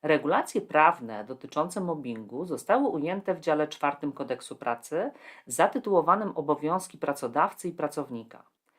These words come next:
W myśl paragrafu pierwszego artykułu dziewięćdziesiąt cztery z indeksem trzy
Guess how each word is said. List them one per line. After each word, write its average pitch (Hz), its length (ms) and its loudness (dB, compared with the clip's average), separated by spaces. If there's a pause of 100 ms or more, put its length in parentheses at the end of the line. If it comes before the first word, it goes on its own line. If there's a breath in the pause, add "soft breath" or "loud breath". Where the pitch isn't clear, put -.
(260 soft breath)
W 131 80 -14
myśl 220 340 0
paragrafu 190 460 2
pierwszego 156 760 0
artykułu 156 500 -6
dziewięćdziesiąt 160 640 -4
cztery 143 340 -2
z 127 60 -10
indeksem 131 500 -6
trzy 117 420 -8